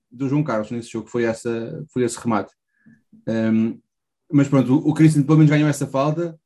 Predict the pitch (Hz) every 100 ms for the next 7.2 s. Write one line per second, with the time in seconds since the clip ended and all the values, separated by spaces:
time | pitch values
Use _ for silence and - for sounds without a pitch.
0 | _ _ _ _ - 143 139 143 - 120
1 | 127 120 113 120 123 127 127 131 131 123
2 | 127 127 127 131 131 131 127 - _ _
3 | 131 131 135 131 - 131 127 127 123 127
4 | 127 127 127 123 123 123 120 123 117 117
5 | 123 120 127 123 _ _ _ - 120 131
6 | 135 120 131 127 131 127 127 131 135 131
7 | 101 -